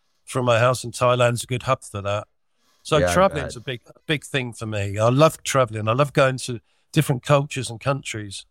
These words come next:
Speaker 2: A-, and it's so important to do. It's so important to see
Speaker 1: Mm.
Speaker 2: how other people live and appreciate other cultures. Who is on your playlist right now?
Speaker 1: And since Radiohead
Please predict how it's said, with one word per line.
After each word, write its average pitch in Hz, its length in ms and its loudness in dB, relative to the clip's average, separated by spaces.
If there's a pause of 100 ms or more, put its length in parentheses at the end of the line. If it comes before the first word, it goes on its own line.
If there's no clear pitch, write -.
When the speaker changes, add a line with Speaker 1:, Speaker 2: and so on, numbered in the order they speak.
(140)
Speaker 2:
A-, 139 280 4
and 143 100 8
it's 143 180 2
so 208 260 2
important 123 500 -4
to 95 40 -6
do. 80 380 -4
It's 76 180 -10
so 123 320 0
important 101 460 -4
to 90 60 -8
see - 200 -4
Speaker 1:
Mm. 92 40 -2
Speaker 2:
how 95 160 -2
other 95 160 -6
people 87 300 -8
live 95 340 0
and 98 120 -4
appreciate 87 520 -6
other 82 200 -6
cultures. 78 560 -10 (340)
Who 254 520 -4
is 170 400 -4 (160)
on 156 260 4
your 151 240 4
playlist 127 540 0
right 101 220 -2
now? 76 260 -8 (140)
Speaker 1:
And 135 100 4
since 233 320 2
Radiohead 147 680 2